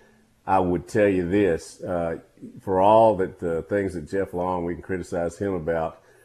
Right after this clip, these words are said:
uh, him and Hunter Yurchek have given the football coaches what they needed to win. And they, they did the,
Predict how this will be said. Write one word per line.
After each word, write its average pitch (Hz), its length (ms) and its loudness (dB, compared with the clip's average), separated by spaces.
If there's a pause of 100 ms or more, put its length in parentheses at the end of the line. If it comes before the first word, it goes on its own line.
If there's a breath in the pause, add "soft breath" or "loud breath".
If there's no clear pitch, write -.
(300 soft breath)
uh, 80 360 -6
him 110 320 -4
and 90 80 -2
Hunter 98 240 -2
Yurchek 95 640 -2
have 80 320 -4
given 98 400 0
the 80 100 -4
football 98 460 -2
coaches - 520 -6
what 98 280 -6
they 90 160 -2
needed 87 560 -4
to 85 200 -10
win. 78 540 -6 (800)
And 80 480 -6
they, 87 380 0 (160)
they 85 200 -2
did 90 360 -2 (240)
the, 78 420 -8